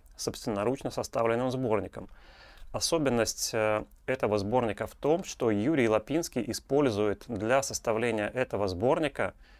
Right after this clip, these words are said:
либо мастер ленты, либо первопрессы виниловых изданий. Изначально я подумал, что «а вот я щас включу то же самое на Тидале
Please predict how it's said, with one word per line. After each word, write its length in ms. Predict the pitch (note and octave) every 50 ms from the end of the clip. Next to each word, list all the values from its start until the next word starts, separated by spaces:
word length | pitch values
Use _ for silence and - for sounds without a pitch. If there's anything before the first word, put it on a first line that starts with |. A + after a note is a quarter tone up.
| - -
либо 380 | - A2+ A2 C3 C#3+ C#3+ B2+ A#2
мастер 500 | A#2 A2 G#2 - - - A2 - - - _ -
ленты, 520 | A2+ G#2 G#2+ G#2+ G#2+ A2+ - - D#3 E3 - - _ - - - - _ -
либо 640 | - G#2 G#2 G#2 A#2 C#3 D3+ C#3 C3 B2 A2+ - - _
первопрессы 760 | - A#2 A2 G#2+ G#2+ G2+ - - A2+ B2 - - - C#3 A2+
виниловых 580 | G2 G2+ G#2 A2 A#2 A#2+ A#2+ A2+ A2 G#2 - C3
изданий. 560 | B2 B2+ C3 C3+ A2+ G2+ F#2 F2+ E2+ E2 - - - - - - - - - - - -
Изначально 720 | A#2 G2 G2 G#2 G#2 - D#3 D#3+ F3 E3+ D3+ C3 A2 G#2 - -
я 200 | - G#2 A#2 A#2
подумал, 380 | - B2 A2+ B2 A#2+ A2+ G#2+
что 400 | - - - - A2+ G#2+ G#2+ - - - -
«а 120 | E3 E3+
вот 260 | D#3+ D#3 C#3 A#2 -
я 60 | A#2+ A2
щас 240 | - B2+ A#2 -
включу 340 | - - C3+ C#3 - - B2
то 140 | - - A2+
же 80 | G#2+ G#2+
самое 360 | - C3 A2+ G#2+ G#2+ G#2 G#2+
на 80 | G#2+
Тидале 520 | G2+ - A#2 A2 D3 F3+ G3 F#3 E3 -